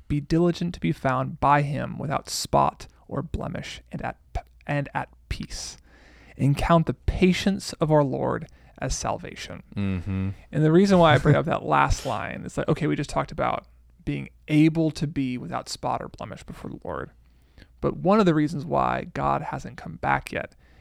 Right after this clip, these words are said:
Speaker 1: isn't because he's asleep at the wheel.
Speaker 2: Mm-hmm.
Speaker 1: It's because he's being patient with us.
Speaker 2: Mm-hmm.
Speaker 1: He's being merciful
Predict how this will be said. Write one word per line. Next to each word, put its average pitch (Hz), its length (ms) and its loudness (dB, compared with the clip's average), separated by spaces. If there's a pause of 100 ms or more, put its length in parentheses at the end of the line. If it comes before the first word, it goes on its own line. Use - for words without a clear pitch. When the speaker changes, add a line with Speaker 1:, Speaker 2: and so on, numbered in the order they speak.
(140)
Speaker 1:
isn't 175 320 4
because 156 280 -4
he's 135 120 -6
asleep - 360 -8
at - 60 -16
the - 80 -12
wheel. 143 460 0
Speaker 2:
Mm-hmm. 87 380 -2 (440)
Speaker 1:
It's - 140 -14
because 147 260 -2
he's 143 160 0 (440)
being 135 300 -6 (200)
patient - 500 -4
with - 160 -12
us. 85 300 -6
Speaker 2:
Mm-hmm. 101 120 -10 (360)
Speaker 1:
He's 147 260 -4 (260)
being 147 360 -2
merciful 156 880 0